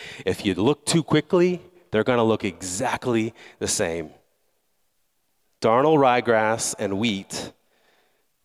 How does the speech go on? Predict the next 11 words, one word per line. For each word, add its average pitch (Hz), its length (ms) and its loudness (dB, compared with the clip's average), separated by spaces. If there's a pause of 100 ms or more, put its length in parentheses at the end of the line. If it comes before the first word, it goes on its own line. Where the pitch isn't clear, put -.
(480)
look 110 240 0
very, 120 640 2
very, 104 680 0
very 101 560 2
similar. 82 680 -6 (680)
It, 107 440 -4
darnel 123 260 4
ryegrass 120 420 2
is 104 80 -6
an 101 120 -4
annual, 117 560 2